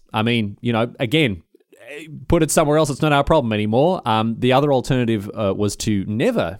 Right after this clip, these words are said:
empty the pit and instead just dig it, like, really deep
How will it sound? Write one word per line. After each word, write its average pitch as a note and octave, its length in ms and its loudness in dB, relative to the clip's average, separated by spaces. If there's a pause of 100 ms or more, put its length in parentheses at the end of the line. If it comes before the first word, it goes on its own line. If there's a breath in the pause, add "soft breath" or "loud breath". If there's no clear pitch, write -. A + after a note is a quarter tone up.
(140)
empty G#2 300 -2
the F2 100 -4
pit E3 280 -4 (340 soft breath)
and G#2 180 -2
instead G2+ 380 -2
just G2+ 200 -6
dig G2 160 -4
it, G2 140 -4
like, E2+ 240 -2 (440)
really C3+ 580 0
deep G3 320 -2